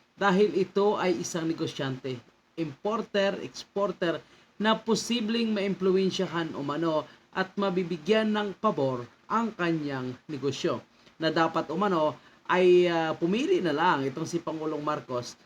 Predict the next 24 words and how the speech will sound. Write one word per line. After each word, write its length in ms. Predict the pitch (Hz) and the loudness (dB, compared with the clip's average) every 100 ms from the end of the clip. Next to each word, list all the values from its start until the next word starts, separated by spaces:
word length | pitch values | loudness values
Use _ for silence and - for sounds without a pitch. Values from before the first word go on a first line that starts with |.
| _ - | _ 0
na 80 | |
hindi 400 | 190 208 185 196 | 2 2 0 -4
sangkot 480 | 190 196 165 180 170 | -2 -2 -2 -2 -4
sa 160 | - 165 | -2 -4
mga 240 | 156 160 | -2 -4
ganitong 400 | 147 156 151 151 | -4 -6 -4 -6
negosyo 640 | 147 127 180 180 170 131 123 _ - _ _ | -6 -2 -2 0 -2 -2 -4 _ -20 _ _
at 240 | 190 190 _ | -2 -2 _
may 640 | 185 190 202 220 220 220 | -2 2 2 2 0 -2
mas, 680 | 202 196 269 214 - - - - _ _ _ | 0 4 4 2 -4 -8 -10 -18 _ _ _
ah, 320 | _ 143 165 165 | _ -2 -2 0
alam, 480 | 156 170 170 139 127 _ _ _ - | 0 2 0 -2 -8 _ _ _ -6
ah, 160 | 156 170 | -2 -2
sa 160 | 165 | -2
Department 720 | 160 147 160 151 151 147 147 135 - | -4 -2 -2 -4 -4 -6 -6 -8 -8
of 80 | 143 120 | -8 -6
Agriculture 880 | 143 131 135 - 220 214 190 180 180 | -6 -4 -4 -2 -2 2 2 4 0
pagdating 480 | 170 143 139 139 143 | -4 -4 -6 -6 -6
sa 240 | 135 - 123 | -8 -10 -10
agriculture, 680 | 123 123 117 117 - 131 120 | -10 -12 -10 -12 -8 -6 -4
mga 240 | 117 110 | -6 -6
kababayan 320 | 113 110 107 | -8 -8 -8
po 80 | 107 | -10
natin. 320 | 104 95 113 | -12 -10 -10